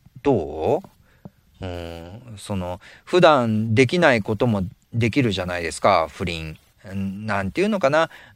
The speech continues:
まあ、家族を失うつもりなら、あのー、ダメかもしれないけどさ、そうじゃなければさ、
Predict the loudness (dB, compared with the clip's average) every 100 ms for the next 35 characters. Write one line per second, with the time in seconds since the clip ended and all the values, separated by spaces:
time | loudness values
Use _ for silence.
0 | -20 -20 -20 -20 -4 0 0 0 -18 _
1 | 2 4 6 2 0 _ -4 2 6 6
2 | 6 2 2 4 4 4 2 2 4 4
3 | 6 6 8 4 2 -16 -10 -4 -2 -2
4 | -4 -4 -6 -10 -14 _ _ _ _ -2
5 | 0 0 -2 -4 -4 -6 -4 -4 -4 -10
6 | 0 4 4 2 -20 _ _ -20 _ _
7 | _ _ -20 -20 -4 0 2 0 0 0
8 | 0 -2 -2 2 2